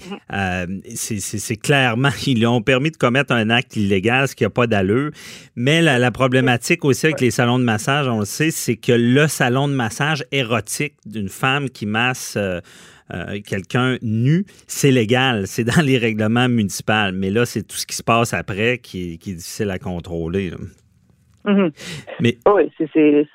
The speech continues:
Speaker 1: c'est clair. Alors, euh, la, la, la semaine prochaine, euh, mardi prochain, vont débuter les audiences, euh, publiques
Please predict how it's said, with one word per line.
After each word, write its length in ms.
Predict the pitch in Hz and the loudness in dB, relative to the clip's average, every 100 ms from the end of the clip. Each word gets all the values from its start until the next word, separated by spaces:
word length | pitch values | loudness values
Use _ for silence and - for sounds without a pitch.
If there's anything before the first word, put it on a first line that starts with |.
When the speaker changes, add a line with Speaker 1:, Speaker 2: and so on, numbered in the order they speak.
| - - _ - - | -16 -16 _ -8 0
Speaker 1:
c'est 80 | 233 | 4
clair. 220 | 185 170 | 6 4
Alors, 200 | 196 202 - - - | 4 2 0 -10 0
euh, 80 | 180 | 4
la, 160 | 175 175 | 6 6
la, 460 | 175 170 165 151 - - | 6 6 6 4 2 4
la 180 | 185 190 - | 4 4 4
semaine 180 | 233 | 2
prochaine, 560 | 214 220 185 240 269 269 | 4 2 4 4 4 6
euh, 220 | 190 180 170 | 6 6 6
mardi 400 | 214 220 185 220 | 4 2 0 -4
prochain, 340 | - 214 - 262 | 2 2 4 4
vont 120 | 220 | 4
débuter 280 | 180 - 233 | 2 2 4
les 140 | 185 180 | 6 6
audiences, 480 | 160 196 214 208 - | 4 0 0 -4 4
euh, 80 | 170 160 - | 4 4 -2
publiques 360 | 196 185 214 | -4 4 4